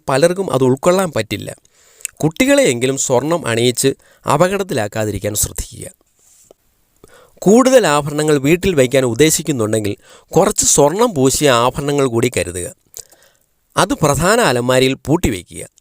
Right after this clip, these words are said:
ആഭരണങ്ങൾ എവിടെ എന്ന് മോഷ്ടാക്കൾ ചോദിച്ചാൽ അത് ചൂണ്ടിക്കാണിക്കുക.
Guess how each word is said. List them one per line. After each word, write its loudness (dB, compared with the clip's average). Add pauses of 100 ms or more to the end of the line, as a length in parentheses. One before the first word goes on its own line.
(580)
ആഭരണങ്ങൾ 0
എവിടെ 2
എന്ന് -4
മോഷ്ടാക്കൾ -2
ചോദിച്ചാൽ -2 (240)
അത് 0
ചൂണ്ടിക്കാണിക്കുക. 0